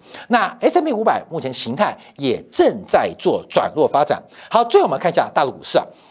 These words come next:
那大陆股市包括了沪深三百跟科创板，目前的跌幅都非常非常的惊人。虽然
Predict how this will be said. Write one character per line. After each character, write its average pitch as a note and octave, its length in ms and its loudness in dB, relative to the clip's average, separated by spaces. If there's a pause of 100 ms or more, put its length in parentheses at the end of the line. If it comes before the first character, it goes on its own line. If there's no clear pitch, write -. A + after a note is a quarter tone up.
那 A3+ 180 2
大 E4 160 2
陆 D4+ 80 0
股 C#3 100 -8
市 C3 360 -4
包 F3 180 4
括 F3 160 -2
了 A#2+ 60 2
沪 C4 160 -2
深 A3 120 4
三 A#3+ 140 4
百 D3+ 220 2
跟 C#3+ 160 -10
科 - 160 0
创 A3 120 4
板， C3 160 -2 (340)
目 D#4 220 2
前 D#3+ 160 -2
的 D3+ 80 0
跌 C#3+ 240 2
幅 - 240 -6
都 D#3+ 220 2
非 D4 420 2
常 - 240 -8
非 G3 280 -4
常 G2+ 120 -10
的 G2+ 80 -12
惊 G3+ 200 -2
人。 E2+ 120 -2 (1000)
虽 E4 320 4
然 C3 220 4